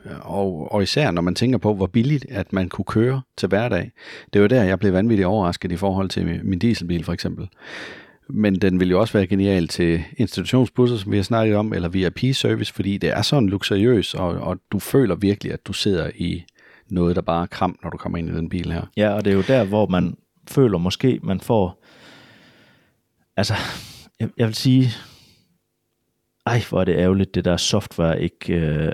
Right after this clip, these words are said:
Speaker 2: er, er på toppen. Men havde det været det, så synes jeg virkelig, det var et scoop, det her. Altså seks hundrede tyve tusind. Så synes jeg virkelig, nu, nu er jeg sådan
Speaker 1: Ja.
Speaker 2: lige, øh, ah,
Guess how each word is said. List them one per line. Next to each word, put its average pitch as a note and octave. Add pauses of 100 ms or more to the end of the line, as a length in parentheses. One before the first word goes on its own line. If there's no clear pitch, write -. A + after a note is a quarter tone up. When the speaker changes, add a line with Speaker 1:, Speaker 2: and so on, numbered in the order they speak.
Speaker 2:
er, F2+ (120)
er F2
på -
toppen. F2 (680)
Men G2 (760)
havde G2+
det F#2+
været G#2+
det, G2+
så -
synes -
jeg G2
virkelig, A2
det E2+
var D#2+
et D#2+
scoop, C3+ (120)
det E2
her. E2+
Altså -
seks -
hundrede G#2
tyve G2
tusind. - (220)
Så B2
synes -
jeg G#2+ (200)
virkelig, D3+ (920)
nu, B2+
nu C3
er B2
jeg A#2
sådan B2+
Speaker 1:
Ja. A2
Speaker 2:
lige, A#2+
øh, F2+ (880)
ah, G2+